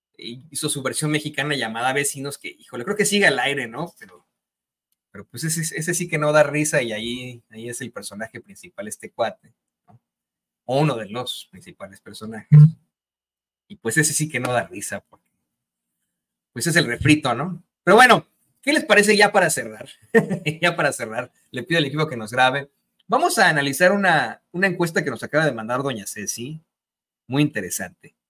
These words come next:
Eh, una encuesta de Rubrum. Miren, se ha manejado mucho que supuestamente, eh, Santiago Taboada,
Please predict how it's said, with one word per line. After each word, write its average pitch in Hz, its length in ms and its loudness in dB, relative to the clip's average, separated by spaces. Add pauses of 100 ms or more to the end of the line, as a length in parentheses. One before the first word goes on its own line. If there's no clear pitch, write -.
(640)
Eh, 98 360 -8
una 131 160 -4
encuesta 135 380 0
de 110 120 2
Rubrum. 135 600 0 (400)
Miren, 190 420 0 (200)
se - 120 2
ha 240 40 4
manejado 202 480 2
mucho 170 600 -2
que 120 200 -4
supuestamente, 156 1000 -4 (180)
eh, 104 600 -10 (640)
Santiago 139 500 0
Taboada, 127 760 2